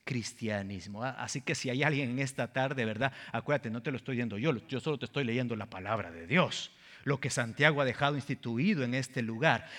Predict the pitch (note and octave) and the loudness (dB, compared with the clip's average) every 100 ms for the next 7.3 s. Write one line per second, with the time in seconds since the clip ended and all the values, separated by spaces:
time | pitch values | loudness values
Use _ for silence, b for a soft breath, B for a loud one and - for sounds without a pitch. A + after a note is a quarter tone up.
0 | B E3 D3+ E3+ - C#4+ C#4+ C#4 A3+ E3 | B 0 2 -2 0 -2 -2 -2 0 0
1 | - G3+ G#3 F3 C3+ - A#2 - A#3 - | 0 -2 0 -2 -4 -8 -12 -4 -4 -4
2 | B2+ - A#2+ D#3+ E3+ D#3+ - B2 A#2 A2+ | -6 -6 -6 -4 -4 -8 -4 -4 -2 -4
3 | A2 - G3 G#2 G2+ G2 B B - B2+ | -6 -4 -4 -4 -8 -10 B B -4 -2
4 | B2 C#3 C#3 A2+ - A2+ B2 A#2+ - A#2 | 0 -2 -2 -6 -6 -4 -4 -6 -6 -4
5 | A#2+ A2+ G#2 - B2+ A#2 A2+ - A2+ G#2+ | -2 -2 -4 -6 -6 -4 -8 -8 -8 -10
6 | G#2 G#2+ F#2 - C3 - - G2 F#2 F2 | -10 -10 -12 -8 -8 -8 -8 -6 -6 -10
7 | - F#2 | -12 -12